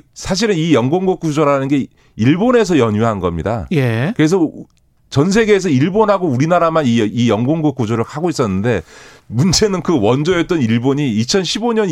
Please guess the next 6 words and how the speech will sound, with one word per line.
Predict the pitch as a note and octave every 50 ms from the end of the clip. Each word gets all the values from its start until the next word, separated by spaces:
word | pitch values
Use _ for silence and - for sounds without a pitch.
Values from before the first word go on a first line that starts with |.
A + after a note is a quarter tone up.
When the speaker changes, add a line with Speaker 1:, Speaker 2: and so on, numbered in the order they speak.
| C#3 -
Speaker 1:
전후에서 | - - A#2 A#2 C3 C#3 C#3 B2 A2 B2 C3 A#2+ - - - - _ -
연공국 | A2 B2+ D3 G3 A3 G#3 G3 F#3 D#3+
구조를 | E3+ D#3 D3 D#3 D3+ C#3+
폐지하고 | - F3 G#3+ G#3+ G3+ G#3 F3+ D#3 D3+
다 | - B2 A2+
지-, | -